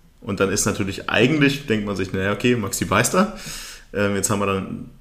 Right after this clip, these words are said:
aber statt Maxi Beister Hawkins gesehen, der es durchaus ordentlich gemacht hat, aber so richtig krass die Alternativen da vorne so mal zu rotieren, wer ist da für Außen auch?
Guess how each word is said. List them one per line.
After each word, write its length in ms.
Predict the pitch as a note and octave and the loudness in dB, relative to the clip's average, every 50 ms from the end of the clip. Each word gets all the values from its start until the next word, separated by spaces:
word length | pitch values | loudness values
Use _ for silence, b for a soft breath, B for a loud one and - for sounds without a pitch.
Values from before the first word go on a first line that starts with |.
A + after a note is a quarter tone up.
| - - - | -20 -18 -8
aber 200 | G#2+ G2+ F#2 G2 | -8 -4 -4 -2
statt 160 | - G#2 E2+ | -2 -2 -2
Maxi 280 | G2 G2 G2+ - G#2 G2 | -2 -2 -2 -2 -2 0
Beister 560 | G2 G2 G2 F#2+ - F#2+ F#2 F#2 F#2 F#2 E2+ D2+ E2+ G2 - | 0 0 0 0 -2 -2 -2 -2 -2 -2 -4 -6 -10 -10 -6
Hawkins 360 | G2 - - - D3+ C3 - | -4 -4 -4 -4 -4 -4 -4
gesehen, 280 | A#2+ A2+ A2 A2+ A2+ A2 | -4 -2 0 2 2 2
der 120 | G#2 G2 | 2 2
es 260 | F#2+ - - - - - - - - - - - - - - - - - - - - - | 0 0 -2 -6 -10 -16 -18 -18 -16 -16 -18 -18 -20 -20 -20 -20 -20 -20 -20 -20 -8 -4
durchaus 380 | G2+ G#2 - - F2+ F2+ - | -4 -4 -2 -4 -6 -6 -6
ordentlich 580 | - - E2 F#2+ A2 A#2+ C#3 C#3+ D3 C#3+ - - | -6 -2 2 4 4 4 2 0 -2 -4 -4 -2
gemacht 360 | C#3+ C3+ C3 C#3 C#3 - - | -2 -2 -2 -2 -2 -2 -2
hat, 300 | D3 C#3+ D3+ D3+ - B B B B B B B | -2 -2 -2 -4 -8 B B B B B B B
aber 220 | B F#2 F2 G#2 G#2 | B -4 -2 -2 0
so 180 | - - - F#2 | 0 -2 -4 -6
richtig 600 | F2+ - C3+ - - - - A#2+ A2 A2 - - | -6 -4 -6 -6 -6 -4 -2 -2 -2 -2 -4 -10
krass 420 | - - - - - - - - | -10 -8 -4 -4 -2 -2 -2 -4
die 140 | - A2 - | -4 -4 -2
Alternativen 880 | G#2 G#2 G2+ G#2 G#2+ G2 F#2+ F#2 - - - D3+ E3+ D3+ G2+ F#2 - - B B B B B B B - | -2 -2 -2 -2 -2 -4 -4 -6 -6 -6 -2 -2 -2 0 -2 -4 -8 -10 B B B B B B B -10
da 120 | - F#2 | -10 -8
vorne 340 | - - G#2 A2 A2+ A2+ G#2+ | -4 0 2 4 4 4 4
so 140 | G#2 G#2 G2 G2 F#2+ - - - - - - - - - - - - | 4 2 0 0 -4 -6 -8 -12 -18 -18 -20 -20 -20 -20 -18 -14 -8
mal 320 | G2+ G#2 G#2 F#2+ G2+ G#2 | -6 -4 -2 0 0 0
zu 160 | G2+ - A#2 G#2 | 2 2 0 0
rotieren, 640 | F2 G2+ G2 - - - E3+ B2 A#2+ G2+ F#2 G#2 - - - - - - - - - - - - - - - - | 2 0 -2 -2 -2 2 4 4 4 4 0 0 2 4 6 6 6 6 4 0 -6 -10 -10 -10 -10 -10 -10 0
wer 140 | - G2+ F#2+ | 0 0 0
ist 240 | - - - - - | 2 -2 -4 -2 -2
da 400 | C3+ D#3+ - - - - - - - - | -2 -2 -2 -6 -8 -8 -12 -14 -12 -12
für 360 | - - G#2 G2+ F#2+ - - | -4 0 2 2 2 2 2
Außen 400 | - E2+ F#2 - - - F2+ - - | 0 0 0 0 0 -4 -6 -6 -6
auch? 260 | - - - - | -6 -8 -8 -10